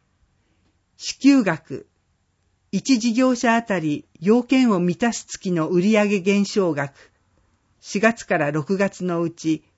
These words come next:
要件を満たす月ごとに計算し、最大二ヶ月分を支給。月ごとの売上減少率と上限金額。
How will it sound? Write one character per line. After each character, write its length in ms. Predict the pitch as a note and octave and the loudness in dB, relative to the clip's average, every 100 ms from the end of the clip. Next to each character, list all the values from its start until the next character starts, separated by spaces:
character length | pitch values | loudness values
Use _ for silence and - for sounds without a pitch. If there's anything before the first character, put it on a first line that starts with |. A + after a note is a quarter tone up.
| _ | _
要 240 | F#3 A3+ A#3 | 2 2 4
件 320 | B3 A#3+ G3+ | 0 2 2
を 60 | |
満 180 | D#3+ E3 | 0 0
た 120 | A#3 | 0
す 120 | A3+ - | -2 -4
月 260 | - G3+ | -10 -6
ご 100 | G3 | -4
と 140 | G#3 F#3 | -2 -2
に 160 | D#3 | -2
計 240 | C#3+ E3+ E3+ | -4 -4 -4
算 260 | F3+ E3 | -4 -4
し、 320 | D#3 - D3+ - _ _ | -6 -6 -6 -8 _ _
最 320 | - - G3 F#3 | -10 -2 0 2
大 260 | F3+ F3+ | 0 0
二 160 | D#3+ D3+ | -2 -2
ヶ 160 | F#3+ | 0
月 280 | F#3+ F#3+ - | 0 -2 -4
分 300 | E3+ E3+ E3 | -2 -2 -2
を 100 | D#3 | -6
支 240 | D3+ - - | -8 -14 -14
給。 360 | D3 A#2+ - _ _ _ _ _ _ _ _ _ _ _ _ _ | -12 -10 -12 _ _ _ _ _ _ _ _ _ _ _ _ _
月 280 | - - B3 | -12 -2 0
ご 120 | C4 | 0
と 160 | C4 A3 | 0 0
の 160 | E3+ D#3+ | 0 -2
売 220 | F#3+ F#3 | -2 2
上 280 | A#3+ A#3 A3+ | 4 2 0
減 220 | G3+ A3 | 0 0
少 280 | A3 A#3 G#3 | 0 0 0
率 300 | D#3+ D3 - | 0 -4 -10
と 280 | - C#3+ - _ | -6 -6 -6 _
上 260 | - G3+ G#3 | 0 2 2
限 240 | G#3 G3+ | 0 -2
金 280 | G3 F#3+ E3 | -4 -4 -4
額。 400 | C3+ B2+ - - | -6 -12 -18 -20